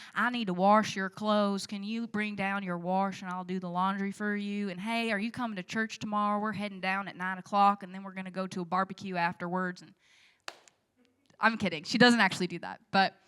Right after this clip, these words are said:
um, <laughs> not to that extent. But my mom's from this super small town, like, five hundred people, okay? It's a river town. And her mom, my grandmother, literally, like, never left the town.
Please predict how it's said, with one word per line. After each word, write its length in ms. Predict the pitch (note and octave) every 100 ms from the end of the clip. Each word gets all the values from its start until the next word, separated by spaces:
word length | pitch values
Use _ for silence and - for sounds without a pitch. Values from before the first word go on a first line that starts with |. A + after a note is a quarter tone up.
| _ _ _
um, 260 | A#3+ A#3 B3+
<laughs> 2500 | - - - - - - - - E4+ - - - A4+ - - A#4+ B4 - - A4+ B4 A4+ - - G5 -
not 200 | C#4 C#4+
to 80 | C#4+
that 160 | C4 A#3+
extent. 420 | A#3 - G#3+ G3 - - - - -
But 260 | G3+ A3 G3+ - _ _ _ _
my 200 | A3+ C#4
mom's 340 | C#4+ D#4+ E4
from 160 | - C4+
this 120 | B3
super 340 | - C4+ A#3 G#3+
small 240 | - F#3
town, 320 | - G3 F3
like, 160 | F3 F3
five 340 | - A#3 A#3
hundred 260 | G#3+ G3 F3+
people, 380 | F#3 - D#3 F3 -
okay? 380 | G3 G3+ F#3+ G3 _ _ _ _ _ -
It's 100 | A3+
a 80 |
river 260 | A#3+ B3+ F#3
town. 360 | F3 C3+ - G3+ _ _ _ _ _ -
And 360 | A3 G#3+ F#3+ - - - - - -
her 180 | D4
mom, 360 | E4 F#3+ F#3 G3
my 120 | F#3+
grandmother, 680 | F#3+ G#3+ A#3 F3 D#3 E3+ B3+ - _ _ _ _ _ _
literally, 640 | A3+ D4 E4 F4 F4 E4+
like, 280 | D4 A3 -
never 440 | G#3+ A3 A#3 A#3
left 300 | A3+ G3+ G3
the 100 | -
town. 420 | F#3+ F3+ D#3+ C#3